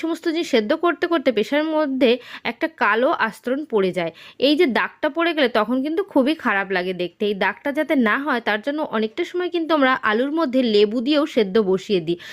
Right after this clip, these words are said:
লেবু দিলে কিন্তু এই কালো দাগটা হয় না। এবার যদি কালো দাগটা হয়ে যায়, সেক্ষেত্রে কিভাবে তুলে ফেলতে হবে সেই কালো দাগটা? এই কালো দাগ থাকলে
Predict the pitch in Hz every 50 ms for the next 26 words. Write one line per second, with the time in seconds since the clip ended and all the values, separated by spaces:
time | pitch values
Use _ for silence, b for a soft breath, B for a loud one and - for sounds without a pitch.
0 | B B B B 220 220 226 240 254 330 330 349 339 359 330 349 320 285 285 277
1 | 262 - 202 185 196 208 202 214 214 - - 349 285 220 226 226 208 185 170 175
2 | 165 - 180 254 277 392 392 294 233 240 240 214 294 277 - 247 208 220 233 254
3 | 269 - - 320 254 208 220 240 269 247 233 196 220 - 285 269 - 320 - -
4 | 349 330 - - 285 277 302 294 311 254 330 349 339 294 262 254 269 262 285 269
5 | 269 - 311 311 302 349 339 - 285 - - 202 175 175 175 170 170 165 - _
6 | - 170 160 B B B B B B B B - 311 - 285 247 233 262 277 311
7 | 330 320 - 349 339 339 320 277